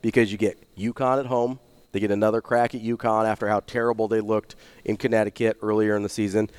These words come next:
Then they go at Saint John. Saint John's playing really good basketball. That was an incredibly close game at home. They take that game on the road. They've got Seton Hall at home,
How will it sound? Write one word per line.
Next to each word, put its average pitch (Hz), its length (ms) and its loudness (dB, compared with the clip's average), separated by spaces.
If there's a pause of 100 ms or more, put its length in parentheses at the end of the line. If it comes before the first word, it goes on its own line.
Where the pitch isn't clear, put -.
(200)
Then 104 100 -6
they 110 80 2
go 101 220 0
at 135 240 0
Saint 143 260 -4
John. 117 340 0
Saint 120 220 -2
John's 117 240 0
playing 107 260 -2
really 117 200 0
good 113 160 -6
basketball. 113 560 0 (220)
That 101 100 2
was 101 100 4
an 98 80 -2
incredibly 113 460 0
close 113 260 0
game 107 220 0
at 85 80 -4
home. 120 340 0 (240)
They 92 120 -2
take 113 240 0
that 104 160 0
game 110 200 0
on 101 140 0
the 98 40 -6
road. 110 360 -2 (320)
They've 98 100 -2
got 90 220 2
Seton 123 260 -2
Hall 131 280 -2
at 120 40 -6
home, 131 380 -2